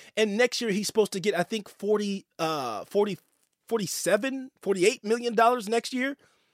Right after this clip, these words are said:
Nobody, he has a player, player's option. So he's going to opt in and take that money, 'cause why not? And they're stuck.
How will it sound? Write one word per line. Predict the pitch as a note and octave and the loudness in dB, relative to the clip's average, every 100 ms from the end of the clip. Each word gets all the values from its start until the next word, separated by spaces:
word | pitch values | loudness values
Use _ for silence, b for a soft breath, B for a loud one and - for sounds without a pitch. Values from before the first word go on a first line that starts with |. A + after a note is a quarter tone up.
| _ _ _ - | _ _ _ -10
Nobody, | D3 G3 G#3+ A3 G#3 F#3+ | -4 0 6 6 6 4
he | A#3+ | 2
has | A3+ | 2
a | |
player, | - C#4+ D#4+ B3+ - - | 4 6 6 4 -2 0
player's | D4+ F#4 C4 | 4 4 4
option. | G3+ D3 - - _ _ _ _ | 4 2 0 -14 _ _ _ _
So | - A#3+ G#3+ - _ _ | 4 6 6 2 _ _
he's | C#4+ F#4+ B3+ | 0 0 0
going | A3 F#4+ E4+ C4 | 2 2 2 2
to | - B3+ C4+ - _ | 2 2 2 -6 _
opt | A#3+ D#4 - - | 4 4 2 -2
in | D4 A3 E3 F#3 - | 2 2 2 -4 -4
and | G#3+ A3 | -2 -2
take | - A#3+ - | 0 0 2
that | A#3 - | 2 2
money, | F3 B3 F#3+ | 2 -2 -2
'cause | A2 F3 C3 - | -2 -4 -4 -6
why | A2 B2 C3+ C#3 A#2 | 0 2 4 2 -2
not? | F#2+ G#2 F3 E3 - - _ _ _ _ _ _ _ _ _ _ _ _ _ _ _ | -4 0 2 0 -4 -10 _ _ _ _ _ _ _ _ _ _ _ _ _ _ _
And | A3 A#3+ | 4 6
they're | B3+ | 6
stuck. | - F4 - | 6 4 4